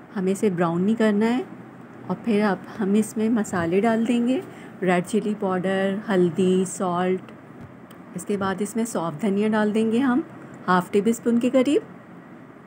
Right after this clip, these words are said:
सौंफ को मैंने कूट लिया था। और फिर हम टमाटर, हरी मिर्चें और प्याज का paste डाल देंगे। अब हम इस मसाले को अच्छी तरह से mix करेंगे और देगची को cover करके हम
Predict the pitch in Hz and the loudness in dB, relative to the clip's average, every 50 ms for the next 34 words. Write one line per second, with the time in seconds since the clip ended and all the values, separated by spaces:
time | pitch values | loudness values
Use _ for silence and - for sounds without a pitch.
0 | - - - - - 214 196 196 196 - - 240 226 226 220 214 220 226 - 208 | -20 -18 -10 -4 0 2 2 2 0 0 2 2 4 4 4 4 2 2 4 4
1 | 180 180 - - 196 196 202 202 202 196 240 240 254 277 - - - - - - | 4 4 2 2 2 4 4 4 2 2 2 2 2 0 -2 -8 -18 -12 -2 0
2 | 170 190 185 - 254 220 220 262 254 220 233 285 - 226 208 202 180 170 175 156 | 0 0 2 2 4 4 6 6 6 6 4 4 4 4 4 6 4 4 4 2
3 | 190 185 190 202 220 233 233 190 175 185 185 180 175 175 170 - 196 196 208 226 | 2 2 4 2 2 2 2 2 4 4 6 6 4 4 2 0 0 2 2 2
4 | - 226 196 180 180 190 - - 226 226 - 233 240 247 - - 254 233 220 208 | 2 4 4 4 2 0 0 -2 -2 0 2 2 0 0 0 2 2 2 4 4
5 | 208 214 208 208 208 208 208 - - - - - - - - - - - - - | 2 2 2 2 0 0 -2 -4 -10 -18 -20 -20 -20 -20 -20 -20 -20 -20 -20 -20
6 | - - - - - - - - - - - 214 214 202 262 262 240 254 254 247 | -20 -20 -20 -20 -20 -20 -20 -20 -12 -4 -2 0 0 2 4 4 6 6 4 4
7 | - - 247 240 - 220 202 190 180 196 196 233 233 233 - - 214 - 208 202 | 4 2 2 4 4 4 4 4 2 2 4 4 2 4 4 2 2 4 4 4
8 | 196 196 - 226 214 190 - - - - 208 196 190 202 202 220 240 277 370 - | 4 4 4 4 4 2 2 0 0 2 4 4 4 4 2 2 2 2 2 0
9 | - - - - - - - - - 196 190 196 196 202 208 214 220 233 233 185 | -4 -12 -20 -20 -20 -20 -20 -8 -2 0 2 4 4 4 4 4 4 6 4 4
10 | 175 - - - 196 - 233 233 - 190 175 165 185 214 214 - 214 208 208 208 | 4 2 -2 -2 2 2 2 4 2 2 2 2 2 2 2 4 4 4 2 2
11 | - 220 226 226 240 254 240 214 208 208 220 233 | 4 4 6 6 4 4 4 2 4 4 4 4